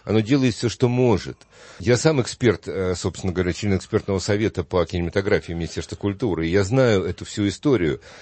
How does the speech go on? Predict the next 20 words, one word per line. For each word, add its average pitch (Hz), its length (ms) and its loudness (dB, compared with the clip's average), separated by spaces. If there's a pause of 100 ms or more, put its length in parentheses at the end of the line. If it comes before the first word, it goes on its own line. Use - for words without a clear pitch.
(400)
Но 107 140 2
дело 127 300 2
в - 60 -16
том, 147 200 0
что - 320 0 (360)
оно 123 480 4 (500)
в - 80 -10
свете 127 400 2
отсутствия 120 420 0
идеологии 113 540 2
и 95 40 0
цензуры, 107 600 0 (280)
оно 120 380 2
не 135 460 2 (100)
инициирует 120 1000 2 (380)
как 95 220 -2
бы 101 100 0
большие 110 520 0
направления. 101 920 0 (400)
Оно 139 320 4